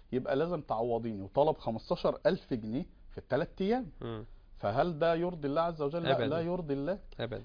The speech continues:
Speaker 1: وليه مدير أعمال، "وأصل أنا السيارة بتاعتي" وك-، الكلام ده لا، ما أنزل الله به من سلطان. لكن حضرتك هت-، هتيجي وتتقاضى أجر، أو أنت متبرع و-، و-، وجاي تتفضل على الحالة،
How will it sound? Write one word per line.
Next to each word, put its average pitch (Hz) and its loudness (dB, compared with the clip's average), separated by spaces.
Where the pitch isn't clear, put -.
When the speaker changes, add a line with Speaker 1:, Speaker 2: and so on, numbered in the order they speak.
Speaker 1:
وليه 127 4
مدير 170 2
أعمال، 135 4
"وأصل 123 0
أنا 143 2
السيارة 127 2
بتاعتي" 139 -2
وك-، - -6
الكلام 151 -6
ده 170 -2
لا، 123 -4
ما 135 -2
أنزل 175 0
الله 127 0
به 143 -2
من 120 -4
سلطان. - -8
لكن 123 2
حضرتك 160 2
هت-، 120 -6
هتيجي 113 -6
وتتقاضى 175 2
أجر، 131 0
أو 131 2
أنت 147 -4
متبرع 123 0
و-، 107 0
و-، 107 0
وجاي 143 2
تتفضل 143 0
على 113 4
الحالة، 117 2